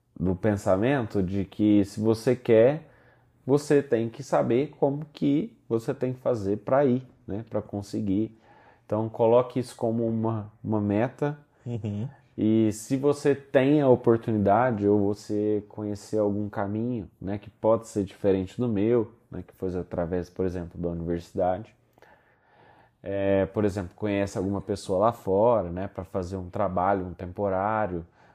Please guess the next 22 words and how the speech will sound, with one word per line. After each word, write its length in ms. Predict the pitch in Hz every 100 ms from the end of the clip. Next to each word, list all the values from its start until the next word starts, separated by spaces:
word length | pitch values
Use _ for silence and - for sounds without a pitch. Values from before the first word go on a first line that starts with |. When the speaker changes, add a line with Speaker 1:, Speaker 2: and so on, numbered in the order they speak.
| 127
Speaker 2:
Uhum. 400 | 123 120 110 110
Speaker 1:
é, 880 | 98 98 95 95 95 92 92 90 92
não 320 | 90 101 120 196
que 80 | -
você 200 | 277 -
vai 120 | 220 202
fazer 240 | 202 185
nada 280 | 147 143 151
errado, 360 | 113 104 110
assim, 320 | 92 - 98 92
ilegal, 600 | 95 101 87 85 78 _ _ - _
Speaker 2:
<laughs> 360 | - - 120 110
Speaker 1:
mas 920 | 101 104 104 139 170 139 123 110 - - 107 92 -
de, 220 | 123 110
de 120 | 98
ficar 240 | 107 - 113
ilegal 460 | 123 117 113 113
num 180 | 113 113
país, 600 | 110 104 101 123 113 - - - -
mas 220 | 107 117 117
eu 100 | 135
incentivo, 800 | 147 - 190 180 143 101 90